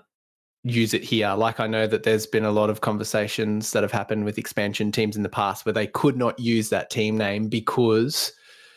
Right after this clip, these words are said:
um, it's licensed or trademarked, even though it's overseas. So that a lot of first preferences in that, you know, there's a lot of hoops that need to be jumped through to pick certain names. But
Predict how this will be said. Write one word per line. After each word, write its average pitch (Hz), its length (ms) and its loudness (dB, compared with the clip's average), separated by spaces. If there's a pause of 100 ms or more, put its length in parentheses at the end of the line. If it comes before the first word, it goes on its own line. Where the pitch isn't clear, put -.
(340)
um, 107 440 -2 (220)
it's - 500 -2 (100)
licensed 110 640 -2
or 104 360 4
trademarked, 107 760 -2
even 120 260 2
though 110 140 2
it's - 160 -4
overseas. 117 640 0 (300)
So 117 200 2
that 113 240 4 (260)
a 113 80 0
lot 120 180 2
of - 80 0
first 113 300 -2
preferences 113 640 -2
in 107 100 4
that, 107 180 0 (360)
you 120 120 -2
know, 110 300 0
there's 110 300 0
a 110 40 2
lot 107 160 4
of 98 60 -2
hoops 117 240 -2
that - 100 -8
need 107 200 -2
to - 80 -12
be 110 80 -2
jumped 98 280 -2
through 107 220 0
to 101 200 -2
pick - 300 -6
certain 104 320 -2
names. 104 400 -4
But - 220 -4